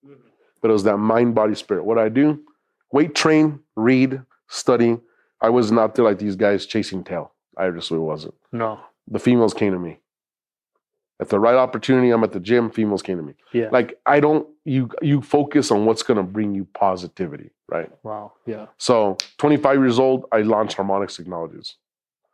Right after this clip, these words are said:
Speaker 1: So think about this. I've been in the industry of technology. I was eighteen years old working while I was in college, doing it for, for a huge company.
Speaker 2: Yeah.
Speaker 1: Seven years. So imagine, by the time I'm twenty-five, I launched my own firm.
Speaker 2: Yeah.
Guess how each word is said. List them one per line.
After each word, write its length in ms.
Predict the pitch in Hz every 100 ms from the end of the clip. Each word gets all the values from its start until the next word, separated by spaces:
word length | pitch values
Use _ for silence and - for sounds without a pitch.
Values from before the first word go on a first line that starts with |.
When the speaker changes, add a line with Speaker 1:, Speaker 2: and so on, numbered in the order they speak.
| _ _ _ _ _
Speaker 1:
So 100 | -
think 180 | 123 143
about 240 | 123 98
this. 160 | - 90
I've 100 | 110
been 120 | 131
in 100 | 135
the 100 | 113
industry 300 | 113 120 -
of 60 | 117
technology. 600 | 98 92 101 110 120 135 - _ _ _ -
I 60 |
was 160 | 104 101
eighteen 300 | 120 120 131
years 180 | 120 104
old 240 | 110 107
working 400 | 98 120 120 104
while 120 | 95 92
I 20 |
was 120 | 92
in 100 | 85
college, 340 | - 104 98 87
doing 220 | 98 104 98
it 80 |
for, 200 | - 85 - -
for 140 | - 90
a 40 |
huge 360 | - 147 135 -
company. 420 | 101 87 90 85 _
Speaker 2:
Yeah. 220 | - 110 - _ _
Speaker 1:
Seven 320 | - 120 110
years. 320 | 98 85 82 _ _ _ _ _
So 100 | 107
imagine, 360 | 104 110 95
by 100 | 90
the 60 | 90
time 240 | - 107 110
I'm 100 | 107
twenty-five, 460 | 110 107 - 107 95
I 60 |
launched 340 | 92 95 95 -
my 80 |
own 200 | 90 92
firm. 280 | 90 95 85 - _ _
Speaker 2:
Yeah. 360 | 120 117 104